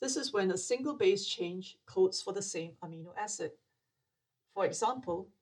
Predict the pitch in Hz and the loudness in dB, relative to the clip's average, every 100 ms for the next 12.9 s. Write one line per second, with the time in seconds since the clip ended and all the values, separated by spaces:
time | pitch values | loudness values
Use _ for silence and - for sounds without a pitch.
0 | _ _ - 202 196 - 262 269 285 214 | _ _ -2 2 2 0 -6 -6 -8 -6
1 | 208 208 190 175 185 233 - _ _ 185 | -6 -6 -4 0 0 -2 -14 _ _ -4
2 | - - - - 180 170 180 175 - 180 | -2 -2 -2 -2 -2 -2 -2 -4 -4 -6
3 | 180 - - _ _ _ - 185 - - | -6 -10 -18 _ _ _ 4 4 4 0
4 | 202 196 - 180 - - 220 233 233 - | 0 -2 -2 -4 -4 -8 -8 -8 -8 -4
5 | 190 190 185 196 165 202 - _ _ _ | -2 -2 0 2 0 -2 -12 _ _ _
6 | _ _ _ _ - 240 277 240 214 202 | _ _ _ _ -4 -2 -2 0 2 2
7 | 190 185 185 190 - 240 240 190 190 208 | 0 -2 -4 -6 -2 -2 -2 -8 -6 -6
8 | 208 208 180 165 165 185 _ _ _ - | -6 -8 -10 -6 -6 -8 _ _ _ -8
9 | 208 269 285 277 285 196 190 - 170 175 | -4 -2 2 2 2 0 -2 -4 -6 -8
10 | - - _ - - 156 156 185 - - | -10 -18 _ -6 2 2 2 -2 -4 -6
11 | - 180 185 185 - - 165 170 160 180 | -4 -2 -2 -6 -10 -6 -4 -2 -4 -6
12 | - 151 - 170 190 190 - 156 | -8 -10 -10 -6 -6 -6 -10 -12